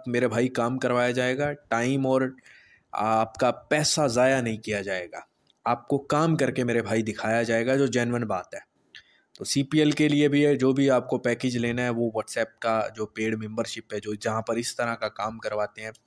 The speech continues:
तो WhatsApp के नंबर डिस्क्रिप्शन में, कमेंट सेक्शन में मिल जाएंगे। आप इंडिया से, पाकिस्तान से, कहीं से भी हो मेरे भाई, आप सीपीएल में ज्वाइन हो सकते हैं। और मैंने आपको मेन वीडियो देख लेना, समझाया था कि सीपीएल में क्या है, क्या नहीं है, वो ज़रूर आप देखना।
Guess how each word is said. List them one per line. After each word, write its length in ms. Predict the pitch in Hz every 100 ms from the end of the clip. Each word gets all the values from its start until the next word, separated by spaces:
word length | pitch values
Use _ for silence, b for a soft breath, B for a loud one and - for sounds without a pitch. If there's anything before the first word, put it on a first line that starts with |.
| B B B B -
तो 180 | 107
WhatsApp 280 | 113 - 123
के 100 | 127
नंबर 300 | 120 120 123
डिस्क्रिप्शन 540 | 117 - 120 117 - 120
में, 180 | 120
कमेंट 340 | 117 110 117 117
सेक्शन 340 | 117 110 123
में 120 | 120
मिल 260 | 117 113 120
जाएंगे। 400 | 117 117 113 113 - _ _ -
आप 200 | 107 117
इंडिया 340 | 117 120 120
से, 260 | 113 - 110
पाकिस्तान 680 | - 117 - 120 - 110 107
से, 220 | - 120
कहीं 320 | - 127 165
से 140 | 170
भी 100 | 202
हो 120 | 190 156
मेरे 180 | 127
भाई, 200 | 110 98 95 _ _ B B B B -
आप 80 | 117
सीपीएल 480 | - 131 160 160 156
में 140 | 156
ज्वाइन 260 | 123 120 117
हो 100 | 101
सकते 300 | 107 - 110
हैं। 60 |
और 100 | 117
मैंने 220 | 131 143
आपको 380 | 151 143 156 156
मेन 260 | 139 131 143
वीडियो 320 | 143 143 147
देख 200 | 131 131
लेना, 260 | 139 139 139
समझाया 520 | 120 113 113 123 131
था 460 | 127 131 - - -
कि 80 | 123
सीपीएल 440 | - 113 131 127
में 140 | 127 120
क्या 280 | 120 117
है, 200 | 113 117
क्या 220 | 117 113 110
नहीं 240 | 107 113
है, 100 | 123
वो 200 | 120 131
ज़रूर 320 | 131 143 131
आप 120 | 107 -
देखना। 340 | 95 - 95